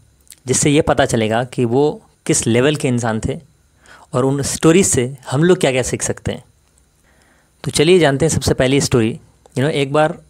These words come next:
Instagram पे रतन टाटा का वन मिलियन फॉलोअर हो गया, तो रतन टाटा खुद आए Instagram पे और लोगों को धन्यवाद दिया, लोगों को thank you बोला।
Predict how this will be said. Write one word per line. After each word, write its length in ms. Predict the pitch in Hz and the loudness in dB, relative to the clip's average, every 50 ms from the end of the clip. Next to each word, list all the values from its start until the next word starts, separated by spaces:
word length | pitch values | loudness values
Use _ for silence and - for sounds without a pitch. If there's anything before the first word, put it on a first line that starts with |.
| - | -6
Instagram 520 | 135 123 117 - 165 156 131 127 123 113 104 | -4 -4 -2 0 0 0 2 2 0 0 0
पे 140 | 127 123 117 | 0 0 0
रतन 220 | 117 113 131 131 | 0 0 -2 0
टाटा 260 | 123 123 117 143 127 | -2 -2 -2 -2 -2
का 260 | 123 147 147 156 165 - - _ - | -2 -2 -4 -4 -6 -12 -14 _ -4
वन 140 | 123 123 139 | 0 0 2
मिलियन 300 | 135 135 131 135 139 127 | 2 2 2 0 0 0
फॉलोअर 280 | - 127 113 113 113 | -2 0 0 0 0
हो 120 | 107 101 101 | 0 -2 -4
गया, 200 | 101 101 107 - - - - - - - - - - - - _ _ _ _ - | -6 -8 -12 -14 -18 -20 -20 -20 -20 -20 -20 -20 -20 -20 -20 _ _ _ _ -4
तो 100 | - 117 | -2 0
रतन 240 | - 117 117 147 143 | 0 0 -2 -2 0
टाटा 240 | 139 151 143 165 170 | 0 0 0 0 -2
खुद 260 | - - - 175 151 | 0 0 0 0 2
आए 360 | 143 131 131 135 151 160 131 | 2 2 0 0 0 -2 -4
Instagram 420 | 113 - - 147 135 131 123 120 120 | -4 -2 0 0 0 0 0 -2 -2
पे 100 | 131 131 | -2 -2
और 140 | 135 123 | 0 0
लोगों 200 | 117 123 135 143 | 0 2 0 2
को 100 | 139 151 | 0 0
धन्यवाद 380 | 127 117 123 135 135 127 123 107 | 2 2 2 2 4 4 2 2
दिया, 280 | 98 104 101 101 - - _ _ _ _ _ _ _ _ _ _ _ _ _ _ _ _ 120 | 0 -2 -6 -6 -8 -14 _ _ _ _ _ _ _ _ _ _ _ _ _ _ _ _ -2
लोगों 160 | 113 120 127 | -2 0 0
को 80 | 139 131 | 0 0
thank 220 | 123 131 131 135 | 0 0 0 0
you 120 | - 143 | 0 0
बोला। 300 | 120 113 107 101 101 107 | 0 0 0 -2 -2 -4